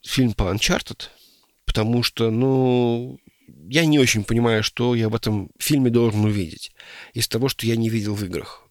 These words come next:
э, из того, что я, это какой-то прям вот реально фан-сервис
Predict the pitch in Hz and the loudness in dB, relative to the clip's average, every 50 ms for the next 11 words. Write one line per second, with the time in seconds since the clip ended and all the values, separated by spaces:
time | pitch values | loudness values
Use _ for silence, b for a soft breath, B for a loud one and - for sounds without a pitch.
0 | - 95 95 95 95 92 92 92 92 98 90 92 - - - - - - 113 107 | -8 -6 -4 -2 -2 0 0 0 -2 -4 -4 -8 -14 -12 -12 -12 -6 -6 -4 -2
1 | 123 117 - - 110 107 101 107 107 104 101 95 101 101 95 123 _ B B B | -2 -4 -4 -6 -6 -6 -4 -2 -2 -2 0 -2 -2 -4 -4 -10 _ B B B
2 | B B B B B B B B B B B _ _ _ _ 170 175 180 - 170 | B B B B B B B B B B B _ _ _ _ 2 2 2 0 2
3 | 147 175 160 - 127 - - 131 127 123 117 117 120 - - 135 120 107 107 107 | 2 2 2 2 -2 0 0 2 2 2 2 0 -2 -2 -2 -2 0 0 0 -2
4 | - - 127 131 - - - - 311 247 151 - - - - - | -2 -2 -2 0 0 0 0 2 2 0 0 0 -2 -2 -6 -12